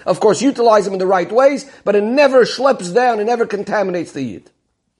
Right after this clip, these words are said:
Now that's regarding other tumors. When it comes to the tumor of Ziva, of this particular tumor, you might think it would be different. Why is that?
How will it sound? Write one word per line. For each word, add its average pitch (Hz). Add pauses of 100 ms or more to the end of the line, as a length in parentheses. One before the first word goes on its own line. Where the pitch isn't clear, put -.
(800)
Now 190
that's 254
regarding 269
other 294
tumors. 170 (180)
When 226
it -
comes 294
to 262
the 208
tumor 277
of 233
Ziva, 208
of 160
this 254
particular 220
tumor, 180
you 185
might 196
think 240
it 262
would 262
be 285
different. 247 (260)
Why 226
is 202
that? 160